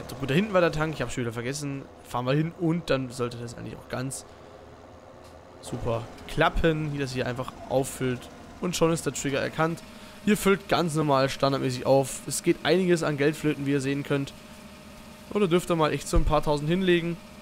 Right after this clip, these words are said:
Aber das Auffüllen funktioniert hier so einwandfrei. Ja, viel mehr kann man dazu eigentlich nicht sagen. Ich würd sagen, perfekter Mod, erfüllt, erfüllt seinen Zweck. Nehmen wir vier Sterne, drei Sterne war ein bisschen kritisch. Wegen der Textur, vier Sterne. Gut, das war's hier von mir. Ich hoffe,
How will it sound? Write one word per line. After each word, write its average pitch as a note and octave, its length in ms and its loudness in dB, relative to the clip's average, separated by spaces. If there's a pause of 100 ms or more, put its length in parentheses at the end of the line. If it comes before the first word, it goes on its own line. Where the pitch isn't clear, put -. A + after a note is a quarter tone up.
(240)
Aber C3 140 2
das C3 120 0
Auffüllen A#2+ 400 -4
funktioniert B2 420 -8
hier A#2+ 140 -6
so A#2+ 200 -4 (540)
einwandfrei. C3 540 2 (560)
Ja, D#3+ 120 0
viel - 200 -4
mehr F#3+ 140 2
kann F3 140 0
man F3+ 80 0
dazu D#3+ 260 -2
eigentlich D3+ 240 -2
nicht F3+ 180 -4
sagen. D3+ 320 2
Ich D3 80 -2
würd D3 120 -4
sagen, C#3+ 260 0 (540)
perfekter C3+ 340 2
Mod, F3+ 160 6
erfüllt, D3 400 2
erfüllt C#3+ 260 -2
seinen A#2+ 220 0
Zweck. D3+ 260 0 (680)
Nehmen D3 140 2
wir D#3 80 4
vier C#3 220 0
Sterne, B2+ 280 0
drei B2 200 -2
Sterne C3 200 -4
war A#2+ 100 0
ein A#2+ 60 -6
bisschen C#3 240 -4
kritisch. C3 400 -6
Wegen D#3+ 220 0
der C#3 100 0
Textur, B2 480 -2 (380)
vier A#2 160 -6
Sterne. A#2 360 -6 (520)
Gut, A#2+ 180 -8 (200)
das D#3+ 160 2
war's G#3 160 0
hier A3 100 0
von G3 140 0
mir. F3+ 200 6 (460)
Ich E3+ 180 2
hoffe, D3+ 300 2